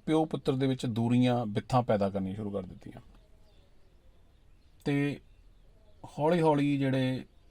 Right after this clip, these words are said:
ਖੜਕ ਸਿੰਘ ਸੀਗੇ, ਉਹ ਬਿਮਾਰ ਹੋ ਗਏ, ਜਾਂ ਉਹਨਾਂ ਦੇ ਨਿੱਜੀ ਜਿਹੜੇ ਵਿਅਕਤੀ ਉਹਨਾਂ ਦੇ ਨੇੜੇ ਸੀਗੇ ਜਾਂ ਉਹਨਾਂ ਦੇ ਸੇਵਾਦਾਰ ਸੀਗੇ, ਉਹਨਾਂ ਰਾਹੀਂ ਉਹਨਾਂ ਨੂੰ ਕੁਛ ਜ਼ਹਿਰ ਦੇਣੀਆਂ ਸ਼ੁਰੂ ਕਰ ਦਿੱਤੀਆਂ। ਤੇ ਸਮਾਂ ਪਾ ਕੇ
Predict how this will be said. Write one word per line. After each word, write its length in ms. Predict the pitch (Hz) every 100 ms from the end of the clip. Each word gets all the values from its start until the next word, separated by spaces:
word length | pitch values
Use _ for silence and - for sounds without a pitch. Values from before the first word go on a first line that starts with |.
| - - - - - - - - - - - -
ਖੜਕ 180 | 135 139
ਸਿੰਘ 200 | 151 139
ਸੀਗੇ, 460 | 127 113 117 110 -
ਉਹ 180 | - 120
ਬਿਮਾਰ 380 | 120 120 117 117
ਹੋ 140 | 113
ਗਏ, 280 | 110 104 120 - - - - - - - 117
ਜਾਂ 180 | 151
ਉਹਨਾਂ 240 | 170 190 202
ਦੇ 160 | 208
ਨਿੱਜੀ 480 | 160 139 131 165 175
ਜਿਹੜੇ 520 | 156 160 160 160 156 - - _ - - - - - - - -
ਵਿਅਕਤੀ 420 | 131 127 - 139
ਉਹਨਾਂ 140 | 143
ਦੇ 80 | 135
ਨੇੜੇ 280 | 117 117 120
ਸੀਗੇ 280 | 127 120 117
ਜਾਂ 120 | 120
ਉਹਨਾਂ 140 | 120
ਦੇ 100 | 127
ਸੇਵਾਦਾਰ 540 | 123 113 113 110 107 110
ਸੀਗੇ, 380 | 117 110 107 - - - - - - -
ਉਹਨਾਂ 240 | 214 208 202
ਰਾਹੀਂ 240 | 170 175
ਉਹਨਾਂ 220 | 175 170
ਨੂੰ 340 | 165 156 147 - - _ - - - - - - - - - -
ਕੁਛ 160 | 139 123
ਜ਼ਹਿਰ 300 | 107 127 135
ਦੇਣੀਆਂ 320 | 131 131 123
ਸ਼ੁਰੂ 200 | 120 123
ਕਰ 140 | 123 113
ਦਿੱਤੀਆਂ। 380 | 107 123 113 110
ਤੇ 280 | - 110 117
ਸਮਾਂ 340 | 135 131 131
ਪਾ 200 | 131 120
ਕੇ 400 | 123 123 123 123